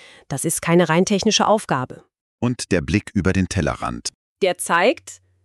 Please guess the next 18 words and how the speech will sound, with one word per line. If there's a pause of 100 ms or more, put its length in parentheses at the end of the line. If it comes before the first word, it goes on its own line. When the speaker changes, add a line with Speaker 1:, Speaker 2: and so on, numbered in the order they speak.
(140)
Speaker 1:
es
gibt
sehr
unterschiedliche
Wege. (560)
Die
U
S
A
agil,
marktorientiert,
mit
Fokus
auf
schnellere
Zulassung
und
Post-Market-Monitoring.